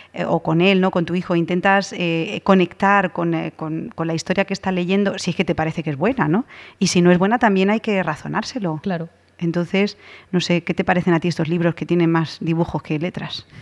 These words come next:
Speaker 2: <laughs>
Speaker 1: Te estoy hablando de adolescentes, no te estoy hablando de niños pequeños,
Speaker 2: Sí, sí,
Speaker 1: claro.
Speaker 2: sí.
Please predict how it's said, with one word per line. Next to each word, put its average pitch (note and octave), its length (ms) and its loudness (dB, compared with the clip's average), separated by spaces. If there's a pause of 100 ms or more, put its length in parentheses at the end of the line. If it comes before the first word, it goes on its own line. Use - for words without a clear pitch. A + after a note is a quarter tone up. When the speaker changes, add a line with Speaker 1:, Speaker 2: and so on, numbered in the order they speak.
Speaker 2:
<laughs> - 160 -8
Speaker 1:
Te F#3 80 4
estoy G#3 140 10
hablando G#3+ 240 10
de A3 60 10
adolescentes, E3 500 4
no D#3 80 0
te F3 60 2
estoy F3+ 140 2
hablando E3+ 200 2
de E3 80 2
niños D#3+ 240 2
pequeños, D3+ 400 2
Speaker 2:
Sí, - 20 -6
sí, - 60 -12
Speaker 1:
claro. D#3 220 0
Speaker 2:
sí. C#3 240 -6